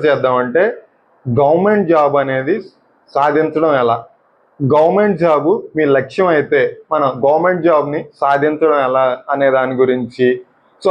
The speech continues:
అదేవిధంగా ఈ గవర్నమెంట్ జాబ్ సాధించడానికి మనం ఏ విధంగా ప్రిపేర్ అవ్వాలి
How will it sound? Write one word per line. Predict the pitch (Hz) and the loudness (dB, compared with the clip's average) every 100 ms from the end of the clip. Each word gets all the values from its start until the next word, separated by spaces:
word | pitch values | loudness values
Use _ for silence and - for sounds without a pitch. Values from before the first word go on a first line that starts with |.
| 160 | 2
అదేవిధంగా | 175 170 165 160 151 160 | 4 2 2 0 -2 -2
ఈ | 147 139 | -2 2
గవర్నమెంట్ | 147 160 190 185 190 | 2 2 0 0 2
జాబ్ | 175 170 | 0 0
సాధించడానికి | 147 147 160 160 151 143 127 135 127 - | 0 0 -2 0 -2 -2 -2 -4 -4 -4
మనం | 143 135 131 131 143 | -2 -2 -2 0 2
ఏ | 160 165 - _ _ 139 | 4 2 -6 _ _ 0
విధంగా | 143 156 160 175 - _ | 2 2 2 0 -6 _
ప్రిపేర్ | 147 147 147 143 | -4 0 2 2
అవ్వాలి | 131 131 127 | 2 0 -2